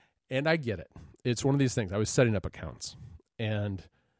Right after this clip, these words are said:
it's probably a fraud thing. There's probably been, you know,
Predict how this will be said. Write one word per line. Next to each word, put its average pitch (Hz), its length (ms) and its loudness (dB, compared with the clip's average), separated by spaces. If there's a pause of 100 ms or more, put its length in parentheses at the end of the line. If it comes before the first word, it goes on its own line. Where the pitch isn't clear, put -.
(380)
it's 117 220 -6
probably 117 420 2
a 107 80 0
fraud 104 360 0
thing. 117 300 0 (320)
There's 110 120 -4
probably 117 340 2
been, 104 260 -2
you 110 80 -4
know, 90 180 -6